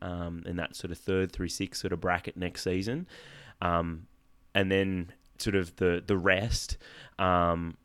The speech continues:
were, I guess, just so inconsistent. But, uh, Huddersfield and Fulham were just hugely disappointing. I, I mean, Huddersfield, I think everyone has a bit of a soft spot for them, uh, especially Australians with Aaron Mooy there.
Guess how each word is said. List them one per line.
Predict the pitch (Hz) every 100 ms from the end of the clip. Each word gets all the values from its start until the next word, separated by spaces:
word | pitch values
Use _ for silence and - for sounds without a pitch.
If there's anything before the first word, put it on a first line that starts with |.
| _ 101
were, | 98 92 90
I | 87
guess, | 87 85 -
just | - 98 -
so | 101
inconsistent. | 90 90 92 85 92 - 90 85
But, | - 85 - - - -
uh, | 92 87 80
Huddersfield | - - 117 156 - 110 87
and | 82 -
Fulham | 87 92 87
were | 82
just | 82 80 -
hugely | - 95 90 87 85
disappointing. | 85 95 - 80 82 80 80
I, | 85 -
I |
mean, | 87 85 85 80 - - - -
Huddersfield, | 127 123 120 95
I | 87
think | 101 92 - - _ _
everyone | 110 95
has | 95 92
a |
bit | 92
of | 87
a | 87
soft | - 95
spot | - 98 -
for | 98 101 98
them, | 98 98 98
uh, | 90 82 87
especially | 85 110 104 92
Australians | 82 - 90 92 90
with | 87
Aaron | 85 82
Mooy | 87 92 92 90
there. | 90 92 90